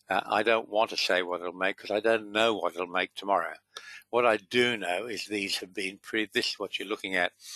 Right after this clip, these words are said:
is a fairly average stretch of, uh, trading, uh, nice bit of trading, um, and the whole secret to the Daniel Code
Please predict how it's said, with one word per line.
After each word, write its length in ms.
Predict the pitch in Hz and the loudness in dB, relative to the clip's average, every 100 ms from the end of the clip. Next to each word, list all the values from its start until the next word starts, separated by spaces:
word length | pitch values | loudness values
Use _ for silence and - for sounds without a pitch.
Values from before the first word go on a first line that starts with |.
| - - | -14 -4
is 160 | 123 101 | 0 0
a 80 | 104 | 0
fairly 680 | - - 107 107 101 98 | -2 2 4 4 2 0
average 480 | - 110 95 92 92 | 2 2 0 -6 -4
stretch 380 | - - 101 - | -4 -4 -4 -4
of, 200 | 85 - _ _ _ _ - | -6 -18 _ _ _ _ -4
uh, 180 | 98 - | -4 -4
trading, 540 | - 117 113 131 139 _ - - - | 0 4 4 4 -4 _ -20 -20 -10
uh, 200 | 95 101 | -8 -8
nice 300 | 104 98 123 | -6 0 0
bit 160 | - 87 | -2 -8
of 100 | 87 | -8
trading, 460 | - 107 123 160 160 _ _ _ _ | -2 0 0 -4 -14 _ _ _ _
um, 320 | - 98 101 - | -2 0 -2 -6
and 380 | 104 98 101 90 _ - - _ _ | 0 0 0 -6 _ -20 -20 _ _
the 140 | 101 | -2
whole 260 | 95 120 107 | 2 2 2
secret 500 | - 127 117 - - | 2 0 0 -2 -6
to 100 | - | -6
the 120 | 92 | -6
Daniel 400 | 95 101 101 95 | 0 0 2 -2
Code 400 | - 95 90 90 | -2 0 0 -2